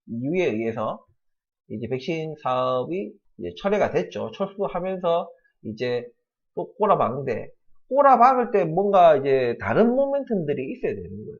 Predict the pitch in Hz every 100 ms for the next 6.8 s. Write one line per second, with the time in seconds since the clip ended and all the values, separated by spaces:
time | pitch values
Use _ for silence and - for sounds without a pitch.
0 | _ - 214 196 135 165 233 202 147 143
1 | - 190 220 220 180 156 139 - - 214
2 | - - 107 113 123 127 110 117 165 156
3 | 147 143 180 196 220 196 170 165 226 214
4 | 170 143 151 196 175 180 214 190 165 151
5 | 156 156 156 170 185 185 - 202 226 165
6 | - 123 - 208 208 202 165